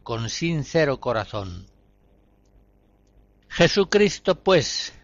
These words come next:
con su cuerpo místico, con la Iglesia, es en este mundo el templo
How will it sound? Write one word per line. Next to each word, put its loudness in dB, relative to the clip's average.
con -4
su -6
cuerpo 0
místico, -2
con -2
la 0
Iglesia, -2
es -2
en -4
este -4
mundo 0
el -4
templo -2